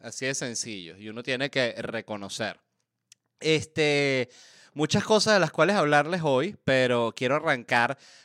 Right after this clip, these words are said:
con actualidad. Primero, vi los Oscars y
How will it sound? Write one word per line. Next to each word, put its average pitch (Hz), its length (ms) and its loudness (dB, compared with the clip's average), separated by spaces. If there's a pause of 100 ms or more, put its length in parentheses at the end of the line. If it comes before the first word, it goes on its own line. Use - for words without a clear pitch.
con 156 160 -2
actualidad. 127 720 0
Primero, 226 640 -4
vi 143 240 -6
los 180 160 -2
Oscars 208 760 -4
y 123 640 -6